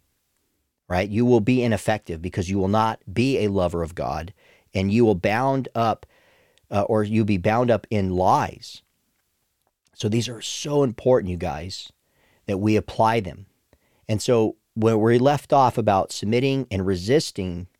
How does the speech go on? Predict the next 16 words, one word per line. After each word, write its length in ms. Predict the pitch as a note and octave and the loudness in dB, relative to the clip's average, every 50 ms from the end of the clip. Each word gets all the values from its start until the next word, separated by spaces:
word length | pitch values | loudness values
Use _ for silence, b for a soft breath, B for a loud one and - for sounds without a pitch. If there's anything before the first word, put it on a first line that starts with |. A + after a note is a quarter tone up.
| _ _ | _ _
so 120 | - - F#2+ | -8 -6 -6
submitting 380 | - - F2+ F#2 G2+ B2 C3+ | -6 -4 -4 -2 0 0 0
to 80 | C#3 C3 | 0 2
God, 260 | A#2 A#2 A2 A2 F#2+ | 2 2 2 2 0
resisting 380 | F#2 E2+ F2 F#2+ - - F#2 F#2 | 0 -2 -4 -4 -6 -6 -6 -6
the 80 | F2+ | -4
devil, 440 | F2 A2 A#2 B2+ A#2 F#2+ E2+ E2+ - b b b b b b b b b b b | 0 0 0 0 0 -2 -2 -4 -6 b b b b b b b b b b b
we 120 | b G#2 G2+ | b -2 0
pick 240 | - B2+ B2 - | 0 0 0 0
things 200 | - A#2+ A2+ G2+ | 0 -2 0 0
up 180 | A2+ A2 - - | 0 0 0 0
here 100 | A2 G#2 | 0 2
now 140 | G2+ F#2+ F#2+ | 2 2 0
with 100 | F#2 F2+ | 0 -2
these 160 | F2+ E2+ - - A#2+ | -4 -8 -6 -2 0
eight 180 | C#3 E3 F3 | 2 2 2